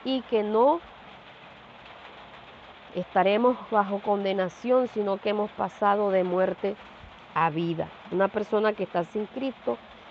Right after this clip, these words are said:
está bajo condenación, está en muerte espiritual, pero al recibir a Jesús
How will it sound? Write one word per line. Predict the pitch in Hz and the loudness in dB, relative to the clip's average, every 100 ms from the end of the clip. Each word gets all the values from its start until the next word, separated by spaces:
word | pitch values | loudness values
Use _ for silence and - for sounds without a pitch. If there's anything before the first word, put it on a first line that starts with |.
| - 180 | -8 -6
está | 170 - 185 190 190 | -4 2 4 4 2
bajo | 180 170 | 0 -2
condenación, | 170 185 185 180 175 - 247 254 233 | -4 -4 0 0 -2 -2 0 0 0
está | 175 - | -4 -2
en | 185 190 | -2 0
muerte | 202 208 196 202 208 | 0 0 0 -4 -4
espiritual, | 196 180 208 190 180 247 233 220 | -2 -4 -4 -4 -2 2 2 2
pero | - 190 | 0 0
al | 175 | 2
recibir | 180 175 175 180 247 | 0 -2 -4 -2 2
a | 262 | 2
Jesús | 220 226 220 | 0 -2 -4